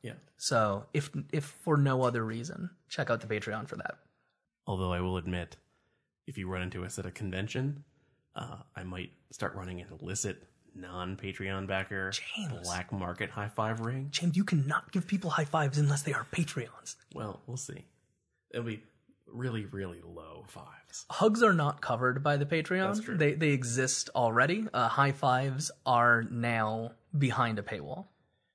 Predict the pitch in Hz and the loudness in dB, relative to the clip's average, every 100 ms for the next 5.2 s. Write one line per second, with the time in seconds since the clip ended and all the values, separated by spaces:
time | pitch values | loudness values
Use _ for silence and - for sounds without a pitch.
0 | - 120 110 _ - 78 135 - - - | -16 -16 -16 _ -12 -8 -10 -12 -20 -20
1 | _ _ - 139 156 135 131 110 101 104 | _ _ -2 0 2 0 -2 -2 -2 0
2 | 101 98 - - - - - 117 104 92 | 0 0 -4 -10 -10 -16 -10 -6 -6 -8
3 | 95 95 - _ _ _ _ _ _ _ | -12 -14 -18 _ _ _ _ _ _ _
4 | _ _ _ _ _ _ 139 117 - - | _ _ _ _ _ _ -8 -6 -8 -12
5 | - | -18